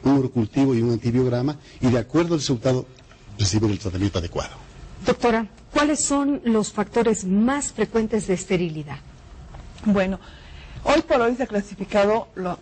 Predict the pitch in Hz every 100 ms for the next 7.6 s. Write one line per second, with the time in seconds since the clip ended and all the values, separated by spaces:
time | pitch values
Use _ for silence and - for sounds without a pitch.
0 | 202 202 277 285 233 214 190 175 - 175
1 | 180 202 214 190 175 165 185 220 339 -
2 | - - - - - 220 214 262 285 247
3 | 240 226 202 190 185 180 - 170 165 165
4 | - - - - - - - - - -
5 | - 190 185 220 226 262 - 190 190 190
6 | 247 359 - - 185 180 185 208 202 190
7 | 180 - 208 214 269